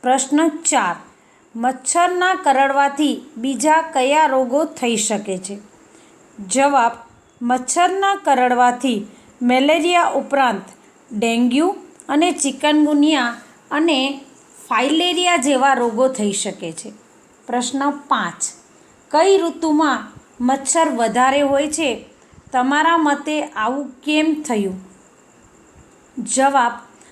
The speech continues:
વરસાદની ઋતુમાં મચ્છર વધારે હોય છે, કારણ કે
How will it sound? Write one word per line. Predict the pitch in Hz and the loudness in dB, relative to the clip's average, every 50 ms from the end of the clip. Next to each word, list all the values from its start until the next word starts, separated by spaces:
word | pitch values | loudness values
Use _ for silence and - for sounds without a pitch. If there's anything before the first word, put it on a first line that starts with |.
| _ _ - 208 | _ _ -6 -2
વરસાદની | 208 226 254 254 - - 320 285 339 262 330 403 440 415 | 0 2 2 2 2 2 2 2 2 0 -4 -8 -6 -6
ઋતુમાં | 339 311 302 302 - 302 285 302 320 320 320 294 | -6 -6 -8 -8 -10 -6 -6 -4 -4 -4 -4 -4
મચ્છર | 269 247 240 247 - - 311 311 311 | -4 -6 -8 -8 -8 -4 -2 -2 -2
વધારે | 262 214 220 220 208 226 240 240 240 233 214 | -2 -2 -2 -2 0 0 2 2 2 0 -2
હોય | 202 196 190 175 165 | -4 -4 -6 -8 -10
છે, | - - 196 165 - - _ _ _ _ _ _ _ _ - | -12 -14 -16 -16 -18 -20 _ _ _ _ _ _ _ _ -8
કારણ | - 214 208 202 220 226 247 | -4 -4 -2 -2 -2 -2 -4
કે | 247 247 - 294 285 247 214 214 - | -4 -4 -2 0 0 0 0 -2 -6